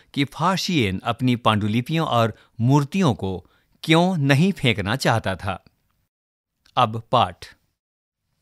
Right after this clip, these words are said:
श्वेनत्सांग भूमार्ग से उत्तर पश्चिम और मध्य एशिया होकर चीन वापस लौटा। उसने सोने, चांदी और चंदन की लकड़ी की बनी बुद्ध की मूर्तियां तथा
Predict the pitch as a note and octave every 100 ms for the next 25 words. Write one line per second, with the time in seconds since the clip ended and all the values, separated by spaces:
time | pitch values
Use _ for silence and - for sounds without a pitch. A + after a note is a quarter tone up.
0 | - - F3 A3 G#3+ - - B2+ F#2 A2+
1 | D#3+ _ _ _ _ _ A2 F#2 C#3 F#3+
2 | F3+ C3 C#3+ D3+ G#2+ G#2 F2 - _ _
3 | - E3 - G3 E3+ C3+ - F#3 E3 B2
4 | G#2+ C3+ B2+ D#3 A#2+ A#2+ - A2 B2+ D#3
5 | F#2 F2+ - - - D#3 F3 D#3 A2+ G#2+
6 | A2 B2 A2 F2+ F2+ _ _ _ _ _
7 | _ - - A#2+ A#2+ G2 - C#3 D3 D3
8 | - A#2+ B2+ D3 C#3 A#2 - C#3 C#3 E3
9 | E3+ C3 G#2+ A2+ D#3 D3+ A#2+ G2 G#2+ A#2+
10 | A#2+ - _ G2+ D#3 E3 D#3+ C#3+ A#2+ B2+
11 | D#3+ A#2 F2+ F2 - - - C3 C3 B2